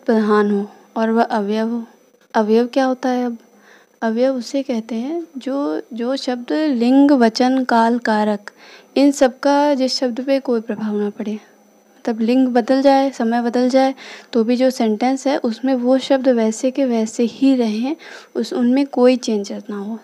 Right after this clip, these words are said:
तो वो अवयव होता है, ठीक है। तो पहला पद यानी कि अवयव होगा, ठीक, इसलिए उसे अवयवी भाव समास कहा गया, ठीक।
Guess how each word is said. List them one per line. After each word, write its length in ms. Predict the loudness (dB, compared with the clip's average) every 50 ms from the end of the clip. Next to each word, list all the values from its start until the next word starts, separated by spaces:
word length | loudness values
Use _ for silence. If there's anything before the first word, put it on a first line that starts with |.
| _ _ 2
तो 140 | 4 4 4
वो 160 | 4 4 2
अवयव 540 | 2 2 0 -2 -2 -2 -4 -4 -4 -4 -6
होता 240 | -8 -8 -6 -6 -6
है, 100 | -6 -6
ठीक 280 | -6 -2 -2 -2 -2 -2
है। 80 | -8 -10 _ _ -20 -20 -20 -20 -20 -20 -20 -20 -20 -20 _ _ _ _ _ _ 0
तो 80 | 0 0
पहला 400 | 2 2 4 6 6 6 6 6
पद 200 | 4 4 4 4
यानी 280 | 4 4 4 2 2
कि 140 | 0 -2 -2
अवयव 360 | -2 -2 -2 0 0 -2 -2
होगा, 380 | -2 -4 -6 -6 -6 -8 -8 -8 -6 -2
ठीक, 200 | 0 0 0 0 -2 -10
इसलिए 340 | -10 -10 -6 -4 -2 0 0
उसे 320 | 0 0 -2 -4 -6 -6 -4 -4
अवयवी 420 | -6 -4 -4 -4 -2 0 -2 -2
भाव 240 | 0 -2 -4 -4 -4
समास 380 | -4 -6 -6 -6 -6 -8 -10
कहा 260 | -10 -10 -8 -8 -6 -8
गया, 240 | -8 -8 -8 -10 -12 _ _ -20 -20 -20 -20 -20 _ -6
ठीक। 280 | -2 -2 -2 -2 -4